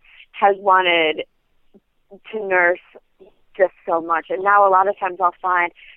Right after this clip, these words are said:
that if he's hungry, he's asking to nurse versus asking for a snack. Um, so I can, I can redirect him with food, and then once his belly's full, he's okay. Um, other times if he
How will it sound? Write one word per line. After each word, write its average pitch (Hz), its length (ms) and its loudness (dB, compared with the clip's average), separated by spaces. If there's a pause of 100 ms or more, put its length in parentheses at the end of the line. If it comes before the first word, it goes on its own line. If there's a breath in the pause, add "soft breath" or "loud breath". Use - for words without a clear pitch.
that 185 120 -2
if 185 120 -4
he's 185 200 -10
hungry, 214 500 -4
he's 220 180 -10
asking 208 400 -4
to 202 80 -14
nurse 190 320 0
versus 175 380 -4
asking 170 360 -4
for 170 120 -4
a 170 60 -6 (120)
snack. 165 380 -4 (540 soft breath)
Um, 165 420 -8 (220)
so 180 100 -4
I 170 120 0
can, 175 400 -8 (100)
I 175 100 0
can 180 180 -10
redirect 170 540 0
him 160 360 -12
with - 180 -4 (100)
food, 247 180 -2
and 196 100 0
then 175 100 0
once 160 180 -2
his 170 160 -10
belly's 165 300 0 (120)
full, 151 380 -4
he's 160 180 -18
okay. 143 480 -4 (520 loud breath)
Um, 165 340 -8 (880)
other 190 260 4
times 170 260 -2
if 175 140 -8
he 156 300 -2